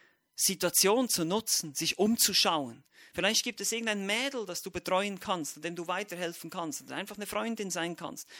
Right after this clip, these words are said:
was auch immer. Das müssen wir im Auge haben. Das ist ermutigend.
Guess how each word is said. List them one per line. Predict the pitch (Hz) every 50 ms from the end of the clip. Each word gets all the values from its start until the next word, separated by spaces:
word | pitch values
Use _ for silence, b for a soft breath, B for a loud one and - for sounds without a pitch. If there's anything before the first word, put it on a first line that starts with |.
| B B B
was | - 190 220 -
auch | 220 196 175 -
immer. | - 156 185 180 147 101 - _ _ b b b b b b b b b b b b b _ _ _ _ _ _ _ _ _ _ _ _ _ _ _ _ _ -
Das | - 151 175 - - - - -
müssen | 156 156 - - 165 151
wir | 156 156 147 -
im | 135 147
Auge | - 117 135 151 - 127 120
haben. | 107 101 - - - -
Das | - 220 -
ist | 185 -
ermutigend. | 185 160 156 180 262 320 - - 185 - 113 - - - - - - -